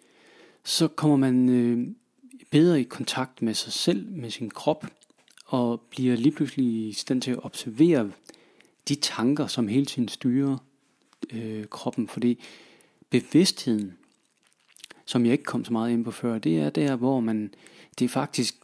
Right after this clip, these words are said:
øh, det sted i hjernen, man kalder, øh, den,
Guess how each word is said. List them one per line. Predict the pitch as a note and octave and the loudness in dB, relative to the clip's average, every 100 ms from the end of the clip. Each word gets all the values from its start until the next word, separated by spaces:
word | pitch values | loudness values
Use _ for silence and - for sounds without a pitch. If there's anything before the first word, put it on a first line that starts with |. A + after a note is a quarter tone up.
| - | -8
øh, | C3+ C#3 | -8 -2
det | D3 C#3 | 0 0
sted | - D3 | 4 4
i | D3 | 4
hjernen, | C3 A2+ C#3+ B2 | 4 4 4 4
man | G#2+ G#2+ - | 2 -2 -6
kalder, | A#2 A2 G#2+ G2+ | -2 -2 -2 -4
øh, | G2 G2+ G2 G2 _ _ - | -8 -10 -12 -16 _ _ -8
den, | A#2 | -6